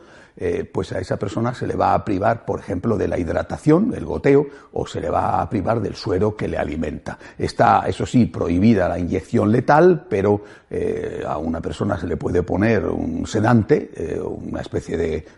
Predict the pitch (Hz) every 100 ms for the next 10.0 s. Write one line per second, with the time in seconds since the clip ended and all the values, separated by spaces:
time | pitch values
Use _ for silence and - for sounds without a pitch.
0 | _ 120 98 92 101 113 - 147 190 -
1 | - 87 87 104 92 98 120 147 147 190
2 | - - - - 110 90 80 80 - 90
3 | 85 104 120 107 92 92 90 92 - _
4 | - - 69 - - - - 170 175 -
5 | - 92 92 - - - - - - -
6 | - 147 180 - 123 127 123 117 107 101
7 | 98 95 - 98 95 87 - - 104 104
8 | 110 143 131 - 117 117 117 110 113 147
9 | 151 127 110 104 104 98 98 110 107 82